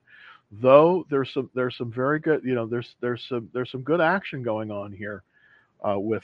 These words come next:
this. There, there's some good action. I wanna show you kind of do a little fundamental analysis here. This is technical analysis here, but what, but when we look at the price and earnings and those kind of things, that is, that is what they call, um,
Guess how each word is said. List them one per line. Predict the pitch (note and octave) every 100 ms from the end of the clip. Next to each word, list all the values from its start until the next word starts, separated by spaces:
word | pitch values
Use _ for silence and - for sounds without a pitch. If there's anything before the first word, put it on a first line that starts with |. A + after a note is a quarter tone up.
| -
this. | - -
There, | G#2 -
there's | A#2 A2+
some | - G#2+
good | C3 D3
action. | C3+ - A2+
I |
wanna | E3 G3+
show | - F#3
you | D#3+
kind | D#3 D3
of | B2+ _ - _ _
do | D3+
a | D3+
little | D3+ A#2+ -
fundamental | D#3+ E3+ D3 C#3 F#3 F#3
analysis | G#2 G2 F2+ E2+ F#2 -
here. | G2 F2+ - _ _ _ _ -
This | G3+ A#3
is | -
technical | - A3+ G#3+ - D3
analysis | C3 B2+ A2+ A2+ G#2
here, | - B2+ A2+ - -
but | B2 - -
what, | B2 -
but | C#3 B2+
when | C3 C3
we | C3+
look | C#3+ G3
at | F3
the | C3+
price | - - D3 D#3 D3+
and | C3 -
earnings | C#3 C#3 C3+
and | A2+
those | B2 E3+
kind | - C3
of | A2
things, | A2 G#2 - _ _ - - _
that | G2+ A2+ A#2 C3 C#3 -
is, | B2+ A#2 A2 - _ _
that | B2 C3 A#2
is | A#2
what | B2+ A#2+
they |
call, | G#2+ A#2 G2+ F#2+ _ _ _ _ _ -
um, | G#2+ G#2 G2